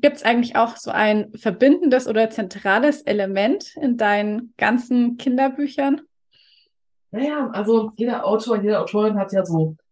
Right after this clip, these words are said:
Speaker 2: Kernthemen oder Lieblingsthemen. Also zum Beispiel, ich hatte mal so eine Phase, wo ich mich für ungewöhnliche Kindheiten interessiert habe. Da habe ich über ein Mädchen geschrieben, das nicht nur bald Kindergarten, sondern sogar in der Waldschule war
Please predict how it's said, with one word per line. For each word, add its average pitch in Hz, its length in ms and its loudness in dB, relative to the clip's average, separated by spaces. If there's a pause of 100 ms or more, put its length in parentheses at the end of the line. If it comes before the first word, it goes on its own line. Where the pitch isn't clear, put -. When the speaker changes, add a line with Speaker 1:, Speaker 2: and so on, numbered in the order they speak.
Speaker 2:
Kernthemen 214 560 0
oder 180 180 -2
Lieblingsthemen. 202 880 -2 (720)
Also 160 200 -2
zum 180 140 -6
Beispiel, 165 580 0 (300)
ich 185 160 0
hatte 196 240 2
mal 175 300 4
so 175 80 -2
eine 160 180 4
Phase, 180 400 0
wo 165 180 -2
ich 175 280 -6
mich 175 220 -2
für 180 100 -2
ungewöhnliche 185 680 2
Kindheiten 233 840 2 (220)
interessiert 220 640 4
habe. 196 180 2
Da 190 80 -2
habe 180 140 -2
ich - 80 -8
über 175 160 -8
ein 160 340 -4 (200)
Mädchen 196 340 -2
geschrieben, 196 360 -4
das 180 240 -2
nicht 190 180 -2
nur 185 160 0
bald 160 240 4
Kindergarten, 202 600 4
sondern 175 220 0
sogar 170 160 -2
in 160 60 2
der 147 120 0
Waldschule 196 680 2
war 185 380 -4